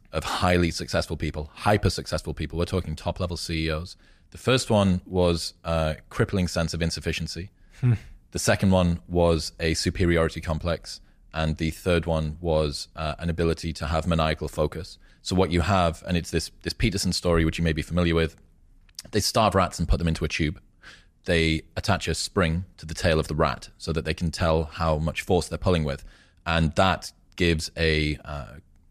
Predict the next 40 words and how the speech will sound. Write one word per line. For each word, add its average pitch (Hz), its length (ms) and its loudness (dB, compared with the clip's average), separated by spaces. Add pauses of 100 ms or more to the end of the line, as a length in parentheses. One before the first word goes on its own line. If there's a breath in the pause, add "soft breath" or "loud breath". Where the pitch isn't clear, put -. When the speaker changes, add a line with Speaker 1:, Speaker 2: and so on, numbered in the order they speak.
(120)
Speaker 1:
proxy - 340 2
for 92 120 -2
desire, 76 440 0 (200)
right? 76 160 -4
That's 80 160 -2
how 90 80 0
much 80 200 -2
they 76 120 -2
want 76 300 -2
it. - 160 -12 (520 loud breath)
They 92 80 2
waft 98 240 4
the 110 60 0
smell 87 200 2
of 82 80 0
cheese 90 280 0
in 76 160 0
from 76 140 -4
the 76 60 0
front 92 320 0
and 95 80 -2
the 87 60 2
rat 85 180 0
pulls 85 300 2
toward 78 240 -4
the 80 60 -10
cheese. 90 280 0
And - 100 -10
you 92 80 0
think, 98 200 0
"These 139 180 2
rats 135 180 0
are 101 40 -2
starving. 87 400 2
They're 85 100 0
gonna 98 120 4
be 95 80 4
pulling 87 280 0
very 78 140 0
hard." 73 280 -2